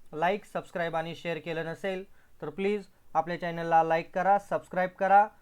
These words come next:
आणि सगळ्यात महत्त्वाचं म्हणजे बेल आयकॉनचं बटन दाबायला विसरू नका, म्हणजे असेच माहितीपूर्ण नवनवीन व्हिडिओ सर्वात अगोदर तुमच्यापर्यंत येऊन जातील. तर प्रश्न पहा काय आहे, सर्व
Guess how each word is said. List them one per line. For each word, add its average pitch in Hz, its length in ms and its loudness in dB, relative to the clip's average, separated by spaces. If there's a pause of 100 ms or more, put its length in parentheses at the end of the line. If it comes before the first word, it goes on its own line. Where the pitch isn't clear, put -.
(240)
आणि 160 140 -8
सगळ्यात 170 480 -2
महत्त्वाचं 165 520 -4
म्हणजे 175 220 -6
बेल 170 260 -4
आयकॉनचं 165 340 -6
बटन 165 260 -6
दाबायला 160 360 2
विसरू 156 380 -6
नका, 196 360 2 (380)
म्हणजे 156 160 -8
असेच 202 400 -2 (320)
माहितीपूर्ण 185 600 -4
नवनवीन 165 340 -4
व्हिडिओ 170 340 -4
सर्वात 160 420 4
अगोदर 165 420 0
तुमच्यापर्यंत 160 580 -6
येऊन 165 180 -6
जातील. 127 360 -6 (440)
तर 185 60 -6
प्रश्न 202 320 -4
पहा 208 200 8
काय 202 220 2
आहे, 175 340 0 (460)
सर्व 220 220 4